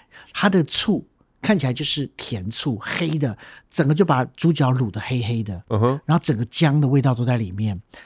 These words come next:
Speaker 2: 姜也可以吃咯？
Speaker 1: 然后姜可以吃，
Speaker 2: 哦。
Speaker 1: 而且是姜是卤得很久的。然后那个八珍醋呢，本身香料很多。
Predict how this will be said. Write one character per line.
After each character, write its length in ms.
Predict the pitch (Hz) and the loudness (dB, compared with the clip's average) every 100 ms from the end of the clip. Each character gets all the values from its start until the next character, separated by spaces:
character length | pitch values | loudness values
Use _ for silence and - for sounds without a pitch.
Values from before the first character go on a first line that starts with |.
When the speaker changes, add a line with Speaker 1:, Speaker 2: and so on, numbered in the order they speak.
| - | -4
Speaker 2:
姜 260 | 131 151 156 | 2 4 4
也 100 | 90 | 2
可 100 | 101 | 0
以 60 | |
吃 200 | 87 92 | -2 -2
咯？ 100 | 87 | -4
Speaker 1:
然 60 | 80 | -6
后 40 | - | 0
姜 180 | 196 104 | 2 4
可 120 | 190 | 4
以 60 | 127 | 2
吃， 320 | - 147 147 | 2 0 0
Speaker 2:
哦。 100 | - | 0
Speaker 1:
而 40 | 175 | 2
且 80 | 170 | 2
是 140 | 170 | 0
姜 240 | 156 175 | 2 2
是 120 | 175 170 | 4 0
卤 160 | 131 | 0
得 100 | 110 | -2
很 160 | 110 123 | 0 0
久 200 | - 101 | 0 -4
的。 160 | 95 - - - | -6 -14 -20 -2
然 120 | 147 | 4
后 100 | 185 | 6
那 80 | 226 | 6
个 60 | 196 | 6
八 160 | 180 175 | 4 4
珍 140 | 180 | 2
醋 160 | - 170 | 4 2
呢， 80 | |
本 140 | 135 113 | 4 2
身 140 | 143 | 0
香 280 | 131 156 139 | 0 0 0
料 200 | 147 113 | 0 0
很 160 | - 82 | -4 -10
多。 260 | 95 92 | -12 -12